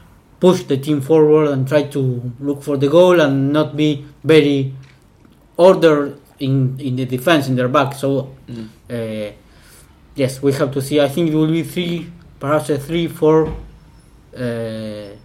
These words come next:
Speaker 1: well, three defenders and, yes, perhaps,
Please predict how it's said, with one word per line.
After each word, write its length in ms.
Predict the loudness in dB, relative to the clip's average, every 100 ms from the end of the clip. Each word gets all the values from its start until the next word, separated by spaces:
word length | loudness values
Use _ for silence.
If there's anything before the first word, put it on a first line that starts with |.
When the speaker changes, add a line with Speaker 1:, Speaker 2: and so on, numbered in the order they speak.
| -20 -20 -20 -20 -6
Speaker 1:
well, 240 | -2 -2 -6 -18 _ _ -6
three 260 | 0 2
defenders 560 | 2 2 4 4 4 -2
and, 440 | -2 -2 -2 -2 -2
yes, 200 | -4 -6 -16 -20 _
perhaps, 300 | 0 0 -2